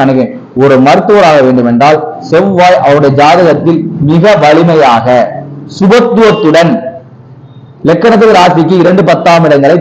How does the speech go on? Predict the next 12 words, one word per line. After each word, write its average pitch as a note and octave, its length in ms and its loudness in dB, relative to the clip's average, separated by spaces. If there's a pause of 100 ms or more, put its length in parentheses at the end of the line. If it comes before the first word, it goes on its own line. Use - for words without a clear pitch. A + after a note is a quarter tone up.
(100)
தொடர்பு E3 300 0
கொள்ள C#3+ 200 2 (160)
வேண்டும். B2 420 0 (460)
தொடர்பு E3+ 220 2
கொண்டால் E3+ 300 2
மட்டுமே D3 380 0 (140)
ஒருத்தர் C3+ 420 0
மருத்துவராக C#3+ 600 0 (380)
ஆக D3 140 2 (100)
முடியும். A#2 360 0 (1040)
நன்றி, E3+ 360 0
வணக்கம், C#3 440 -2